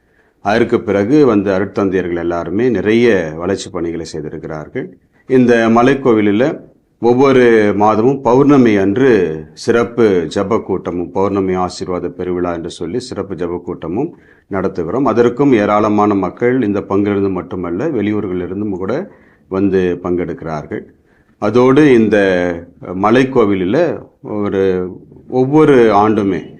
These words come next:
ஜூலை மாதம் பதினாறாம் தேதி அன்னையினுடைய பெருவிழா, கார்மேல் மலை மாதாவினுடைய பெருவிழா,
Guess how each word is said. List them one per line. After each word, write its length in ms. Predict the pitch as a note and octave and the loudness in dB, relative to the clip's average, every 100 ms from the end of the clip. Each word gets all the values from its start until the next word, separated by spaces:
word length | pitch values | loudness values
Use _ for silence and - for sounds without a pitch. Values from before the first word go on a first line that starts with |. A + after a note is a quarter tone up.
| - _ _ | -20 _ _
ஜூலை 400 | G2+ A#2 B2+ B2+ | -2 2 4 4
மாதம் 340 | A2+ G#2 A2+ | 4 2 0
பதினாறாம் 540 | A2 G2+ G#2+ A2 G#2 F#2+ | 0 0 2 2 0 0
தேதி 540 | F#2 F2+ F#2 D3+ B2 | -2 -2 0 2 2
அன்னையினுடைய 960 | - - - G#2 A2 G2+ F#2 F2+ F2+ E2+ | -2 -8 -4 -2 0 0 0 0 0 -4
பெருவிழா, 560 | D#2+ F#2+ F#2+ E2+ E2+ A2+ | -6 -4 -2 -2 -4 -6
கார்மேல் 460 | - F#2+ F#2+ F#2 | -4 -4 -2 -2
மலை 220 | F2+ F2 | -2 -2
மாதாவினுடைய 760 | F2+ F2 E2 E2 E2 D#2+ F#2 F#2 | -4 -4 -6 -8 -8 -8 -4 -6
பெருவிழா, 640 | D#2+ E2 E2+ D#2+ E2 C#3+ | -6 -12 -10 -10 -8 -10